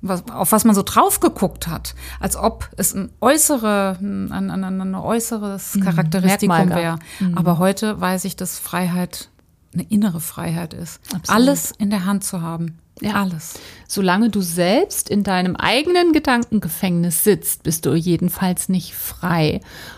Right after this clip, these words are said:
Speaker 2: Und ich weiß, zweitausendneunzehn, als wir den Podcast gestartet haben, waren wir eigentlich bereits auf dem Weg dorthin.
Speaker 1: Mhm.
Speaker 2: Ich weiß, dass wir zu dem Zeitpunkt Online-Business-Aufbau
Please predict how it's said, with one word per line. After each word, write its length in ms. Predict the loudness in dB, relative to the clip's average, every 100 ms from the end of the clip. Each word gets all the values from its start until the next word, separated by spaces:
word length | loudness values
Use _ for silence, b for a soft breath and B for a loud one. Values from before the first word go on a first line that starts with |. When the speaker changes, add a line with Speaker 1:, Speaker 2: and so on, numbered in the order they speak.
| B 0
Speaker 2:
Und 400 | 2 4 2 0
ich 220 | -6 -6
weiß, 340 | -2 -2 -4
zweitausendneunzehn, 1040 | -10 -8 -8 -8 -8 -4 -4 -2 -2 0 2
als 180 | 0 0
wir 60 |
den 140 | -4 -4
Podcast 560 | -4 -8 -6 -6 -6
gestartet 640 | -6 -6 -4 -4 -4 -8 -6
haben, 200 | -4 -4 B B -4
waren 340 | 0 2 2
wir 240 | 0 0
eigentlich 600 | 2 2 2 -2 -4 -8 _ -8 -4
bereits 360 | 0 0 0
auf 180 | -2 -2
dem 200 | -2 2
Weg 320 | 2 2 -2
dorthin. 640 | -6 -4 -6 -8 -2 0 0
Speaker 1:
Mhm. 220 | -2 -4 B B B B
Speaker 2:
Ich 180 | -12 -2
weiß, 380 | 0 2 0 0
dass 220 | -2 0
wir 180 | 0 -2
zu 140 | -2 -2
dem 260 | 0 0
Zeitpunkt 1040 | -2 -4 -2 -2 -6 -6 -2 -2 -4 -4 0
Online-Business-Aufbau 1700 | 2 4 2 0 0 -2 -4 -4 -2 -2 -4 -4 0 4 4 4